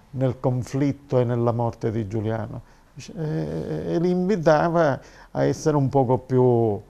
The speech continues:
scaltri. In effetti la, la convinzione di Padre Pio era che Giuliano fosse scappato in America,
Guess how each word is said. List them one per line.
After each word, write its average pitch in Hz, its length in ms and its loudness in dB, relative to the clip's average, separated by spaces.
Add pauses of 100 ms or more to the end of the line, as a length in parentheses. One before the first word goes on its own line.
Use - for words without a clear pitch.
(160)
scaltri. 139 840 2 (840)
In 139 120 -2
effetti 160 540 2
la, 143 240 6
la 127 440 2
convinzione 139 600 2
di 131 100 2
Padre 165 320 2
Pio 156 440 0
era 139 440 0
che 120 380 -4 (100)
Giuliano 127 720 -2 (540)
fosse - 460 -2
scappato 113 680 -4
in 110 120 -4
America, 107 640 -6